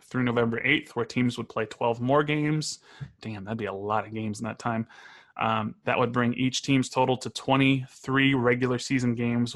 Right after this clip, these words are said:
including the two from the pre-pandemic period and the three from the group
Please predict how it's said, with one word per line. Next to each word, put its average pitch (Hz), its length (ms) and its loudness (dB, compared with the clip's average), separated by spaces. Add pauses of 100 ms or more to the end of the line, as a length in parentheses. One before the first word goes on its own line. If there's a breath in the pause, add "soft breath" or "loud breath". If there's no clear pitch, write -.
including 127 460 2
the 113 60 -2
two 139 320 2
from 127 200 0
the 110 80 -4
pre-pandemic 156 840 0
period 139 360 4
and 120 180 0
the 113 60 -2
three 131 300 0
from 123 240 -2
the 113 60 -4
group 123 420 -6